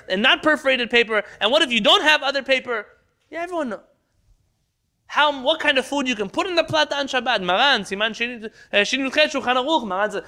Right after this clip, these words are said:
if it's dry food, if it's wet food, is it mostly dry, is it mostly wet? All of these halachot,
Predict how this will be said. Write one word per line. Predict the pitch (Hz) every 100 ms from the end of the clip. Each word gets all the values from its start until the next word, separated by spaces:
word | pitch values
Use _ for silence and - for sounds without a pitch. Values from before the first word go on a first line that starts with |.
| -
if | 202 180
it's | 151 143
dry | 269 359
food, | 294 294 262
if | 202
it's | 180
wet | 185 339
food, | 349 294 233
is | 196
it | 185
mostly | 302 370 302
dry, | 240 254 233
is | 214
it | 190
mostly | 302 370 320
wet? | 302 269 - -
All | - 370 415
of | 392
these | 339
halachot, | 302 330 330